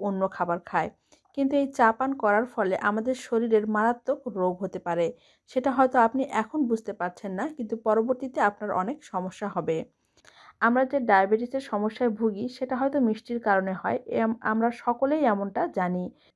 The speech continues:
কিন্তু শুধু মিষ্টি খাওয়ার জন্য এমনটা হয়, এটা ভাবাটা ভুল। আমাদের পানি নিয়ম মেনে না খাওয়া, খাওয়া দাওয়া ঠিক মতো না করা বা নিয়ম মেনে না খাওয়া, বাজে জীবনধারার কারণে ডায়াবেটিস সহ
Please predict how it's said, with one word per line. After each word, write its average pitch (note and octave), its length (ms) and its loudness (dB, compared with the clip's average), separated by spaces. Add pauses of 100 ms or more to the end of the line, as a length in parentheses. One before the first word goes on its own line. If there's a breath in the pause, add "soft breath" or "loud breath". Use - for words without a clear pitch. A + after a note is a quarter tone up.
(140)
কিন্তু C4 260 -4
শুধু C4 280 -6
মিষ্টি B3+ 340 0
খাওয়ার D4 300 2
জন্য A#3+ 200 4 (460 loud breath)
এমনটা C4 380 2
হয়, A#3 300 6
এটা G#3+ 200 0
ভাবাটা G3+ 440 0
ভুল। G3+ 360 -2 (400 soft breath)
আমাদের B3+ 400 6 (180)
পানি B3 300 2
নিয়ম B3 340 4
মেনে C4 200 2
না G#3+ 260 2
খাওয়া, G#3+ 440 -2
খাওয়া G#3+ 320 4
দাওয়া B3 180 4
ঠিক B3+ 240 -10 (160)
মতো A#3 320 0
না G#3+ 340 4
করা F#3 320 2 (440 loud breath)
বা G3+ 160 2
নিয়ম A#3+ 300 4
মেনে B3 320 4
না G#3+ 240 4
খাওয়া, G3 380 2
বাজে G#3 400 4
জীবনধারার G3 580 -2
কারণে F#3+ 320 -2
ডায়াবেটিস G3 580 2
সহ F3+ 220 -6